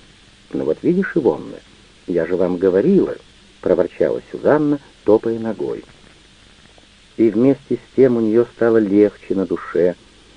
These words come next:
рассеялась зародившаяся постыдная мысль. Она схватила руку матери и поцеловала ее. Странная девочка. Бланш с нежностью смотрит на нее, а Паскаль спрашивает себя,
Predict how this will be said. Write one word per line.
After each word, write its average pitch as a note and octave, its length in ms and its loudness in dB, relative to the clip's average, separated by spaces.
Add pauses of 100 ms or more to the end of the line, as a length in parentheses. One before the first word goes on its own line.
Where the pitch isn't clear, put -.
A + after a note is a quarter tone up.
рассеялась D#3+ 760 2
зародившаяся A#2+ 760 0
постыдная B2+ 680 -4
мысль. G2 480 -4 (460)
Она G#2 200 -2
схватила G2 540 -2
руку F#2+ 220 -4
матери B2+ 460 -4 (360)
и C3 80 -2
поцеловала A2 680 -2
ее. B1+ 340 -8 (960)
Странная G2 540 -2
девочка. D2 640 -4 (540)
Бланш A#2 580 0 (180)
с - 60 -20
нежностью A2+ 640 -2
смотрит G#2 400 -4
на A2 60 -6
нее, G#2 360 -2 (380)
а G2 100 -2
Паскаль A#2 380 -2 (140)
спрашивает F#2 540 -2 (100)
себя, E2+ 280 0